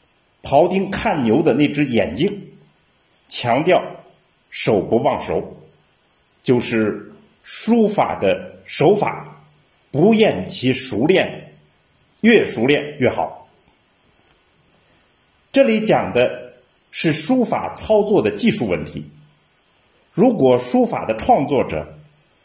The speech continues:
能够把法则技巧以及自己想要表达的意象精熟于心，就像桑弘羊的心算一样，所有的细节烂熟于心。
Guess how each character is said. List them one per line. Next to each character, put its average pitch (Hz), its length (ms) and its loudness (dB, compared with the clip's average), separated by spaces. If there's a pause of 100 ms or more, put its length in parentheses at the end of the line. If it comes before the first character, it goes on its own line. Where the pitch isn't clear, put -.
(340)
能 170 200 2
够 202 160 6
把 113 220 2
法 90 460 -8
则 127 360 -2
技 226 280 -2
巧 - 600 -4 (320)
以 117 140 -2
及 139 180 -2
自 151 260 -4
己 101 460 -6 (180)
想 120 240 0
要 131 140 4
表 87 420 0
达 110 240 -6
的 143 80 -6
意 196 300 -2
象 - 480 -2 (400)
精 233 260 2
熟 120 240 -2
于 101 120 2
心， - 420 -4 (880)
就 160 140 4
像 131 400 2
桑 190 340 -2
弘 147 220 2
羊 147 220 2
的 104 260 0
心 233 320 2
算 147 360 2
一 92 60 -2
样， - 380 -2 (760)
所 196 260 4
有 180 140 6
的 127 80 -2
细 - 240 -4
节 98 400 -2
烂 175 220 2
熟 107 100 -6
于 123 160 0
心。 147 380 -6